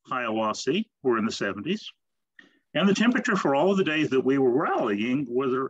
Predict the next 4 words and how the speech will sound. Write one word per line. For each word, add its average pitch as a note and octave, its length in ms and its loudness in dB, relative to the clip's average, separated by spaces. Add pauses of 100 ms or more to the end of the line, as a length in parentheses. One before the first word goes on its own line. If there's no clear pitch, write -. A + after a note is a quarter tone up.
(140)
in A#2+ 200 -4
the A#2+ 220 -2
forties. - 420 -6 (760)
So, C3 680 2